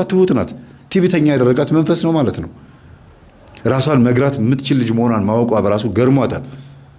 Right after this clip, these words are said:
መምህር በቃ ራሴን አስተካከልኩ ገራው ማለት ነው። እኔ አሁን እንደዚህ እንደ በፊቱ የለብኝም። አዎ የለብሽም። ወይኔ እንግዲህ ይገርማል በጣም ትላለች። አያችሁ ሲነሳ ሲ-፣ ተነ-፣ ከተነሳ ተነሳ ነው በቃ።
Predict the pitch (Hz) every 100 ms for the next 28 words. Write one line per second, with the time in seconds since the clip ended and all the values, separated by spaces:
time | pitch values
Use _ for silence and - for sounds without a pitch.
0 | - - - - 120 127 120 113 120 131
1 | 139 165 160 - 185 185 214 220 123 131
2 | 165 185 220 349 453 - - - - -
3 | - 123 147 160 156 160 175 180 180 175
4 | 170 160 151 135 139 139 143 151 - 170
5 | 180 - 381 147 160 165 147 135 127 -
6 | 123 - - - - - - - - 113
7 | 120 123 113 107 104 120 113 113 104 110
8 | 104 - 90 80 80 - - - - -
9 | - - - 147 175 269 - - 208 196
10 | 208 196 196 156 165 180 175 180 202 202
11 | 180 165 147 113 90 92